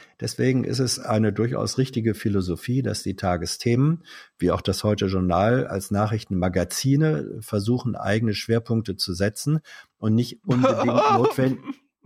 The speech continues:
Speaker 1: nicht
Speaker 2: Okay.
Speaker 1: notwendigerweise unbedingt alle Themen, die in der kürzeren Nachrichtensendung schon drin sind, nochmal zu wiederholen, sondern manches wird dann in der kürzeren, anderes in der längeren Form gemacht. Also wenn man das, ich sag jetzt mal,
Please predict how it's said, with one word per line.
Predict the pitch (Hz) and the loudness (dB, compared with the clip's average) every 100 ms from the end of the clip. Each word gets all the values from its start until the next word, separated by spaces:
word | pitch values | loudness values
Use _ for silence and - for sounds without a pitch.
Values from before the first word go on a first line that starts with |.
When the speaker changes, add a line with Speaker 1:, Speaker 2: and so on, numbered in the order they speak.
| 151 _ | -20 _
Speaker 1:
nicht | 135 135 160 | -4 -2 0
Speaker 2:
Okay. | 143 120 | 2 2
Speaker 1:
notwendigerweise | 113 123 127 123 117 117 120 120 | 2 -2 -2 -4 -2 0 0 2
unbedingt | 113 120 117 117 120 - _ | 0 0 0 0 -2 -6 _
alle | 113 135 151 | 2 2 0
Themen, | - 147 147 151 147 | 0 0 2 0 0
die | 123 | -4
in | - 107 | -6 -4
der | 101 95 95 - - - | 0 -2 -4 -14 -20 -4
kürzeren | 107 117 - 127 131 | 0 0 0 0 2
Nachrichtensendung | 120 123 127 - 110 110 107 101 | 2 0 -4 -6 0 0 0 -2
schon | - 107 | -2 -2
drin | 104 104 107 | 2 2 2
sind, | 107 - | 0 0
nochmal | 101 117 95 | -2 0 -2
zu | - 98 | -2 -6
wiederholen, | 95 87 107 139 156 | -2 -2 0 2 2
sondern | 117 104 104 - - _ - | 2 2 0 -4 -16 _ -2
manches | 107 127 127 - | 0 2 0 0
wird | 117 113 | 0 2
dann | 107 107 - | 2 2 -2
in | 107 | -4
der | 92 | -4
kürzeren, | - 143 151 - 147 139 | 0 -2 -2 -2 -2 -2
anderes | 107 107 101 - | -2 -2 -2 -4
in | 95 | -8
der | 95 | -6
längeren | 95 117 117 | -4 -2 -4
Form | 107 110 113 | -2 -2 -2
gemacht. | 110 - - - | -2 -6 -20 -2
Also | 120 120 | 2 4
wenn | 127 | 4
man | 131 | 4
das, | 123 127 - | 2 0 -2
ich | - - | -8 -2
sag | 120 | 0
jetzt | 139 - | 0 0
mal, | 120 110 | 0 0